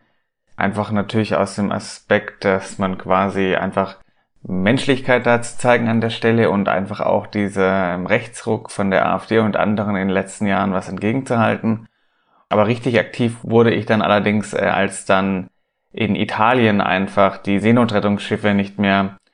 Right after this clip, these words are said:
äh, an Land durften, nicht mehr in den Hafen einfahren durften. Das war ja auch diese Zeit, wo dann auch wirklich die Seebrücke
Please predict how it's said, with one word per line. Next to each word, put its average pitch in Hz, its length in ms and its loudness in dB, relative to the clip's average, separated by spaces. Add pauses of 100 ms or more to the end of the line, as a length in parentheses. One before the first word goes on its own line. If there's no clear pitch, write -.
(260)
äh, - 100 -10
an 92 200 -2
Land 110 300 4
durften, 113 420 2
nicht 104 180 0
mehr 104 200 2
in 98 80 2
den 95 100 -4
Hafen 107 240 2
einfahren 101 500 2
durften. 104 380 0
Das 98 180 -4
war 104 100 4
ja 95 100 6
auch 95 160 2
diese 98 600 0
Zeit, 98 360 0
wo 104 100 2
dann 92 160 2
auch 95 160 -2
wirklich 101 280 -6
die 98 100 -10
Seebrücke 107 600 0